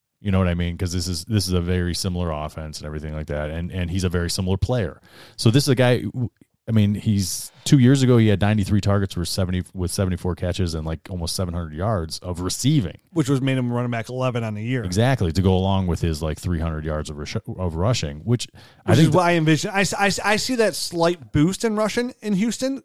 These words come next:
Speaker 2: up to, like, you know, like, four hundred fifty, five hundred yards rushing potentially there in Houston to
Speaker 1: That
Speaker 2: go with those receptions.
Speaker 1: that would, I mean, those numbers would all be career highs, by the way. I mean, he's never gotten to the four hundred yard mark, uh, as far as rushing, but, but his,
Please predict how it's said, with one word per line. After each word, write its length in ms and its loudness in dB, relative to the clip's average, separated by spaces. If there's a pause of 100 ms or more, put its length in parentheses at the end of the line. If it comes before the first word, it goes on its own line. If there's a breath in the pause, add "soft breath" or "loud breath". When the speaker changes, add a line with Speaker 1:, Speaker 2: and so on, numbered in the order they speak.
Speaker 2:
up 120 -4
to, 100 0
like, 240 -4
you 80 -2
know, 100 -2
like, 140 -8
four 280 -4
hundred 240 -2
fifty, 280 -6
five 260 -6
hundred 160 -4
yards 240 -4
rushing 300 -4
potentially 600 -6
there 180 -4
in 80 -4
Houston 400 -2
to 80 -2
Speaker 1:
That 80 6
Speaker 2:
go 80 4
with 160 0
those 200 -6
receptions. 480 -10
Speaker 1:
that 160 6
would, 180 6 (140)
I 60 2
mean, 320 2
those 320 6
numbers 280 4
would 300 -4
all 140 2
be 160 0
career 280 -4
highs, 280 -6
by 160 -8
the 80 -10
way. 240 -10 (120)
I 60 -6
mean, 160 2
he's 140 0
never 240 4
gotten 320 -2
to 80 -6
the 80 -6
four 260 -6
hundred 240 -8
yard 240 -6
mark, 340 -12 (280)
uh, 20 -12
as 300 -10
far 200 -6
as 120 -8
rushing, 380 -8
but, 200 -4 (460 loud breath)
but 200 4 (140)
his, 300 2